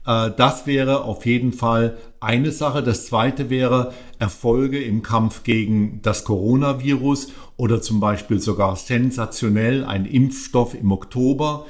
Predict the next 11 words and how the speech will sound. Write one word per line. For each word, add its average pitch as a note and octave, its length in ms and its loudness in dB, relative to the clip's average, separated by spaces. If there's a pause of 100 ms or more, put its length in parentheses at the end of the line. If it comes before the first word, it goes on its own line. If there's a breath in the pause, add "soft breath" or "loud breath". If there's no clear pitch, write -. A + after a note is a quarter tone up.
(520 loud breath)
Das C3 340 2
würde C3 260 0
Trump A#2+ 300 0
auf - 160 -4
jeden A2+ 240 2
Fall A2 240 2
helfen. G#2+ 560 2 (400 loud breath)
Des A2+ 300 0
Weiteren B2+ 720 0
ein G#2+ 320 -2
Einbruch C3+ 760 2